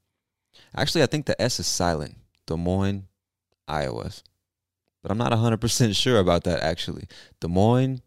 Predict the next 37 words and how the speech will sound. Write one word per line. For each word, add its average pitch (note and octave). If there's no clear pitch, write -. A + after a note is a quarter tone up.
or E2+
Des E2+
Moines. F2
I'm G2
sure C#3
the G#2+
S G#2
is E2+
silent E2+
'cause F2
I F2
believe F#2+
it F#2+
comes F2+
from -
French. -
And D#2
most E2+
of E2
the -
time, E2
those D#2
S's D2+
at -
the -
end, G#1+
they're -
silent. -
Anyway, B2
moving C3+
on -
to C#3+
the C3+
next A#2+
state, G#2+
which G#2
is F#2+